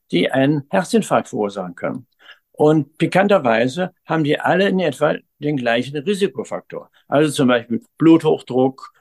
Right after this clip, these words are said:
Rauchen, äh, Übergewicht, äh, zu wenig Laufen und so weiter und so fort. Immer etwa so zwei Komma fünf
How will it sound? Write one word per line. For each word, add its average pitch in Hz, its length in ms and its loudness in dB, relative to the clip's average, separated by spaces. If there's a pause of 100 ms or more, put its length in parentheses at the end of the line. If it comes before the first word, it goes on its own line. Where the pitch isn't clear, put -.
(100)
Rauchen, 117 880 0 (220)
äh, 127 140 -6 (260)
Übergewicht, 120 880 2
äh, 127 280 -2
zu 127 180 -2
wenig 127 420 2
Laufen 117 440 2
und 208 160 -4
so 175 100 -6
weiter 156 160 0
und 139 80 -4
so 95 120 -6
fort. - 100 -8 (240)
Immer 202 320 2
etwa 170 220 0
so 147 120 -2
zwei 151 260 -4
Komma 131 300 -2
fünf 190 340 -8